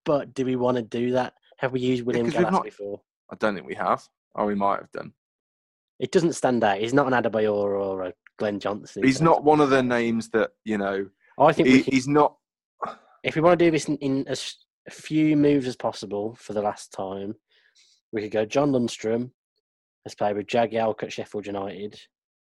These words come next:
Speaker 1: who's
Speaker 2: Mm-hmm.
Speaker 1: played with Theo, uh, Theo Walcott at Everton,
Speaker 2: Mm-hmm.
Speaker 1: who's played with William Gallas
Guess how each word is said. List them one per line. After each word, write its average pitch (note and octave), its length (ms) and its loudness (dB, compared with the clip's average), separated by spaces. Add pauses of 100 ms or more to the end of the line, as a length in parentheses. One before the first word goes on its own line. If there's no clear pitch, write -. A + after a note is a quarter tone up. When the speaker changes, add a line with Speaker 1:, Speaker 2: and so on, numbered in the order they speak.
(480)
Speaker 1:
who's G#2+ 240 -2
Speaker 2:
Mm-hmm. F#2+ 60 -10
Speaker 1:
played G#2+ 300 -2
with G2+ 220 -6 (380)
Theo, A2+ 720 -4
uh, A2 540 -6
Theo A#2+ 300 -2
Walcott A2 520 -2
at A2 100 -10
Everton, G#2 520 -8 (640)
Speaker 2:
Mm-hmm. A2+ 260 -2 (720)
Speaker 1:
who's G#2+ 160 -4
played G#2+ 240 0
with G#2 160 -6
William A2+ 340 -2
Gallas G#2+ 500 -2